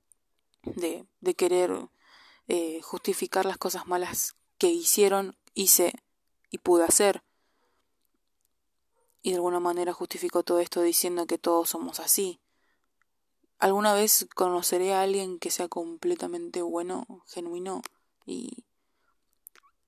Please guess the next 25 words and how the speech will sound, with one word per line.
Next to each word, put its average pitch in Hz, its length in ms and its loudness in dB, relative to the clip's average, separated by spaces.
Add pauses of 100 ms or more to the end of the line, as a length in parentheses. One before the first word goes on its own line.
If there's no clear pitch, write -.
(100)
que 190 140 4
no 185 140 -4
sea 196 240 2
subjetivo, 185 1080 -2 (280)
su, - 420 -4
subjetiva 190 920 -2 (760)
su - 160 -4
maldad? 175 480 2 (1500)
No 175 200 -8
sé. - 180 -10 (400)
O - 80 0
su, 170 800 6
o - 80 -2
su - 140 2
personalidad, 180 720 2
o 170 40 2
lo 170 80 -2
que 170 100 -6
sea. 180 260 -6 (800)
La 165 160 -6
verdad 165 240 -4
que 185 260 -6 (2750)
estoy - 260 -6
un 180 80 -8
poco 175 800 0